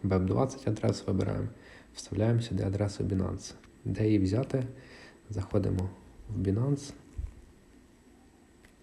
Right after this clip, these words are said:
гаманець, нажимаємо зверху «Спот», «Депозит», вибираємо U S D T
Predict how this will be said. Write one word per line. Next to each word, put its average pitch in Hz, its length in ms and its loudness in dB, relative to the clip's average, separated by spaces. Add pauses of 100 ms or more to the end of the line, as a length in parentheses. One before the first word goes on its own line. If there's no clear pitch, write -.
гаманець, 101 680 0 (2250)
нажимаємо 98 580 2
зверху 92 380 -2
«Спот», - 420 -6 (680)
«Депозит», 98 600 2 (1500)
вибираємо 98 540 2
U 95 160 4
S 92 40 -2
D 95 260 0
T 135 140 0